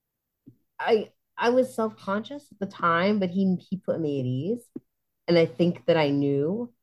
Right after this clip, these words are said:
"Huh, this guy really puts me at ease. I'm comfortable with him. I can totally be myself with him. I can totally, like, let my stuff fly around him." And that was great. And I, I dated, you know, a little bit before that,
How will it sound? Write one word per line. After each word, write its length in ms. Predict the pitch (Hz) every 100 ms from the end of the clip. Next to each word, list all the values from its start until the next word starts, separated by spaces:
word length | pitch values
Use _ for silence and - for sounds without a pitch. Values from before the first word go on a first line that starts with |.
| _ _
"Huh, 460 | _ 208 147 110 85 _ - - _ -
this 120 | 160
guy 180 | 190 180
really 260 | 180 185
puts 240 | 180 180 185
me 120 | 170
at 60 | 147
ease. 260 | 139 135
I'm 140 | 139 143
comfortable 540 | - 156 156 151 147
with 160 | 139 135
him. 340 | 135 127 110 -
I 80 | 127
can 140 | -
totally 340 | - 180 180
be 120 | 156 151
myself 420 | 135 127 113 120
with 140 | - 135
him. 360 | 117 104 101 - _ _ -
I 60 |
can 140 | 156 170
totally, 280 | - 180 175
like, 220 | 151 139
let 220 | 151 135
my 120 | 151
stuff 340 | 147 - 135 - -
fly 480 | 104 110 - 67 - _ _ _ _ _
around 340 | 151 139 87 123
him." 380 | 131 67 64 - _ _ -
And 120 | 202
that 140 | 226 240
was 160 | 240
great. 220 | 262 233
And 80 | 202
I, 200 | 269 392 415 285
I 120 | 247
dated, 420 | 226 208 170 156 -
you 140 | 185
know, 160 | 156 135 131
a 400 | 156 156 151 151
little 220 | 165 170
bit 220 | 175 175
before 400 | 185 185 - 196
that, 400 | 202 208 208 208